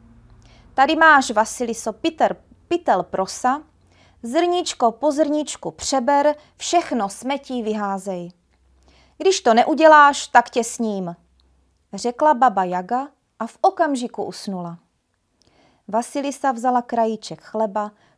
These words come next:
položila ho před panenku a povídá:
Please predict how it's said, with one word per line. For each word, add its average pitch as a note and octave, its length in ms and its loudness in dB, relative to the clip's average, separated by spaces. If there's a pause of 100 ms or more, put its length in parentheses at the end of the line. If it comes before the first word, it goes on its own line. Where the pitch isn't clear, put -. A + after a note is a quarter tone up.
(100)
položila B3+ 400 0
ho A#3+ 140 -2
před - 300 -10
panenku B3 640 -4 (120)
a A3+ 80 4
povídá: G3 760 -6